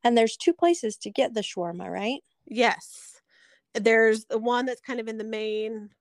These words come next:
Speaker 2: Avengers Campus, and then there's one out over by, between Guardians of the Galaxy and the Hyperion Theater, and that one is usually less busy.
Speaker 1: Yeah, good to know.
Speaker 2: Yeah.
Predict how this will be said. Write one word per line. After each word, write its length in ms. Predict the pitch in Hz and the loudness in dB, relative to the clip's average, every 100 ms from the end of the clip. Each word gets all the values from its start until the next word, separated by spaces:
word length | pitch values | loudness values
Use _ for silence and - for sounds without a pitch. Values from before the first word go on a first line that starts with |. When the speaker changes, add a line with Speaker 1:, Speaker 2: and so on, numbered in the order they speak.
| _ - | _ -10
Speaker 2:
Avengers 400 | 208 214 208 - | -8 -6 -8 -10
Campus, 420 | 226 214 220 220 | -10 -8 -10 -10
and 140 | 214 | -8
then 160 | 214 208 | -8 -8
there's 240 | 208 208 | -8 -10
one 360 | 214 214 208 208 - | -8 -8 -8 -10 -12
out 280 | 202 202 - - | -10 -10 -12 -12
over 280 | 214 202 208 | -12 -10 -12
by, 480 | 202 196 190 190 190 _ _ _ | -10 -10 -10 -14 -18 _ _ _
between 280 | 220 - 240 | -10 -6 -4
Guardians 380 | 226 226 240 220 | -2 -2 -4 -8
of 80 | 208 | -10
the 60 | |
Galaxy 540 | 208 202 196 - 202 190 | -8 -8 -10 -12 -10 -8
and 180 | 196 | -8
the 60 | 190 | -10
Hyperion 640 | 196 202 - 220 208 202 | -10 -12 -8 -6 -6 -6
Theater, 400 | 202 254 277 277 269 | -6 -4 -2 -2 -4
and 180 | 220 208 | -6 -6
that 160 | 208 | -6
one 100 | 208 | -6
is 180 | 202 202 | -8 -10
usually 320 | 196 196 196 | -12 -10 -10
less 240 | 190 185 - | -8 -10 -12
busy. 380 | 185 - 196 _ _ _ _ _ - | -14 -12 -16 _ _ _ _ _ -10
Speaker 1:
Yeah, 180 | 196 190 _ | -10 -10 _
good 160 | - 202 | -8 -6
to 120 | - | -6
know. 320 | 190 185 185 - _ _ _ _ _ _ | -6 -6 -8 -16 _ _ _ _ _ _
Speaker 2:
Yeah. 100 | - | -20